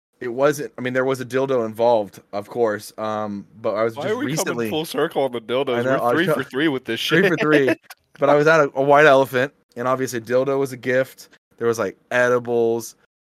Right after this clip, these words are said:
Speaker 1: and there was a fucking, like, soap dispenser and stuff. And I brought, like, two bottles of nice, like, I had a nice bottle of whiskey, a nice bottle of wine.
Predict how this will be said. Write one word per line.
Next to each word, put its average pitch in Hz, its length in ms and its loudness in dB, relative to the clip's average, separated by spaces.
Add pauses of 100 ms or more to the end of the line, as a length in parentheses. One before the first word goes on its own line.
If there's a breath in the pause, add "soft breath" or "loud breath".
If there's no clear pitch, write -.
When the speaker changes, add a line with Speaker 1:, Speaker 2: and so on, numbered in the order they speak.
Speaker 1:
and 98 560 -8
there 110 140 -6
was 104 160 -8
a 101 80 -12
fucking, 110 300 -8
like, 92 140 -14
soap 113 300 -2
dispenser 107 720 -8
and 101 100 -12
stuff. 101 440 -12
And 98 120 -12
I 110 80 -4
brought, 110 240 -4
like, 90 200 -16
two 107 160 -14
bottles 90 360 -12
of 82 120 -20
nice, 87 360 -16
like, 85 140 -18
I 95 80 -12
had 90 80 -12
a 85 160 -18
nice 92 200 -10
bottle 92 260 -12
of 90 60 -12
whiskey, 95 260 -14
a 90 40 -14
nice 87 160 -18
bottle 87 260 -16
of 82 80 -20
wine. 90 320 -16